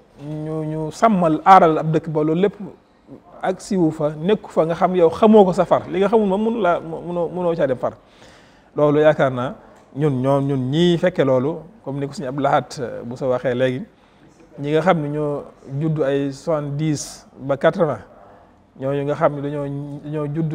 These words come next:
bi ñuy màgg te seen teg dëkk bi set wicc, ñooñu moom xam nañ lan, kan mooy Sëriñ Abdou Lahad. Waaye ñi ko, ñi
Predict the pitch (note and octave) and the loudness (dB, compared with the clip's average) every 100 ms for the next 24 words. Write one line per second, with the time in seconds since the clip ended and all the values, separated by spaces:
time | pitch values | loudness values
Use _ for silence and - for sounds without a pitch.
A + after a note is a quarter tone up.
0 | C#3 D3+ D#3 D3+ D#3+ D#3 C#3+ D3 D#3+ C#3+ | -4 -4 -4 0 0 0 -4 -6 -8 -4
1 | D3 C3+ D3 D3 C#3+ D3+ C3+ D3 G#3 - | -4 -4 -6 -8 -8 -6 -6 -4 -6 -6
2 | - _ _ _ _ _ _ _ _ - | -20 _ _ _ _ _ _ _ _ -12
3 | C#3+ C#3 C3+ B2+ C3+ D3+ - - C#3 B2+ | -6 -4 -4 -2 -2 -4 -10 -6 -4 -4
4 | B2 B2 A#2+ C#3+ C#3 C3+ C3+ B2 A#2+ A2+ | -6 -8 -6 -8 -6 -6 -6 -8 -10 -10
5 | C3 D#3 E3+ F3 G3+ E3+ E3 | 2 4 4 0 -2 -2 -2